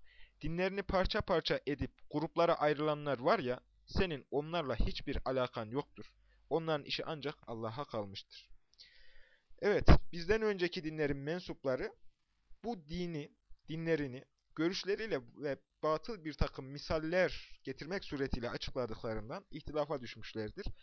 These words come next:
ve fırkalara ayrılmışlar. Her bir fırkada kendilerinin bir şey üzerinde, bir hak üzerinde olduğunu iddia etmişlerdir.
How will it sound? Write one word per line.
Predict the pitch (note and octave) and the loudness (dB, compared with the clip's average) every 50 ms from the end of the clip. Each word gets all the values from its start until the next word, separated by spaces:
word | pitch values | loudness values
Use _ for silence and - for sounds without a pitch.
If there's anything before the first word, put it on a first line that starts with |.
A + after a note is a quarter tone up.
| - - - | -14 -10 -2
ve | D3 D3+ E3+ - - _ _ - - - - - | 0 0 0 0 -4 _ _ -20 -20 -20 -10 -6
fırkalara | - D3 C#3+ - E3+ E3+ E3+ E3 E3+ | -6 -4 -2 0 2 2 4 4 4
ayrılmışlar. | E3 E3+ D#3+ D#3+ D#3+ D#3+ - - E3+ E3+ F3 - - - | 4 2 2 -2 -4 -6 -10 -8 -6 -4 -2 -2 -2 0
Her | - F3+ E3 C#3 C#3 | 0 0 0 0 -2
bir | C3+ | -6
fırkada | - - - - - C3 A#2 A#2 D3 G3+ G#3 - - - - _ _ | -6 -6 -8 -6 -6 -6 -4 -4 -4 -6 -8 -10 -16 -20 -20 _ _
kendilerinin | - - - D#3 D#3+ D#3 E3+ F3+ F3+ G3 F#3+ E3+ C3+ | 8 8 8 8 4 0 -2 -2 -2 -4 -8 -8 -6
bir | D3+ D3+ D3+ | -6 -6 -4
şey | - - F#3 F3 D3+ - | -2 0 0 0 -2 -4
üzerinde, | C3+ A2 A2+ A2 G#2 G#2 G2+ G2 G2 F#2+ - | -4 -4 -2 -2 -4 -4 -8 -8 -10 -8 -8
bir | C#3+ D3+ | -8 -8
hak | - - - D#3 D#3 - - | -8 -6 -6 -6 -8 -8 -10
üzerinde | C3+ C3 B2 B2 A#2 A2+ A2+ G#2+ A2 | -10 -6 -4 -4 -4 -4 -6 -8 -8
olduğunu | - - D#3 C#3+ B2 G#2+ A#2 C3 D3+ F3+ - - - - - _ _ | -6 -4 -4 -4 -4 -4 -8 -10 -10 -12 -14 -14 -18 -18 -20 _ _
iddia | - C3 - - - C3 D#3 D#3+ - | -10 -10 -8 -6 -4 -4 -4 -4 -4
etmişlerdir. | - B2 - - A2 - - - A2+ G#2+ G2+ F#2+ - - - | -8 -12 -12 -10 -10 -8 -6 -6 -6 -6 -6 -8 -10 -12 -14